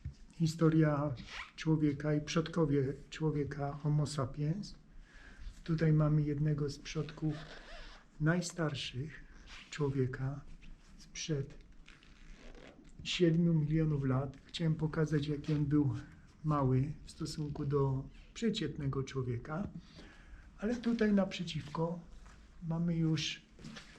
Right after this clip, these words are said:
Neandertalczyka, jednego z naszych przodków.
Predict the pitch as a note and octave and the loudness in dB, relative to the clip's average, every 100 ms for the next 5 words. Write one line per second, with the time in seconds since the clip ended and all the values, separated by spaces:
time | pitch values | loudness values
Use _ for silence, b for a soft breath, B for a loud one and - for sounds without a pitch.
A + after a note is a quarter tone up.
0 | B B - - F3 F3+ F3 E3+ E3 D#3+ | B B -20 -8 0 2 2 2 0 0
1 | E3 D3 - C#3+ - C3+ C#3+ C3+ D3 D3 | -2 -2 -2 -4 -2 -2 -2 -2 -2 0
2 | D3 C#3 D3 C3 A2 A2 - D#3+ C#3 - | -2 0 -2 0 -2 -6 -4 -2 -2 -4
3 | D3+ B2 A2 - B B B B B - | -6 -8 -12 -16 B B B B B -20
4 | - - D3+ - - D3 E3 | -10 -2 -2 -2 -2 -2 -2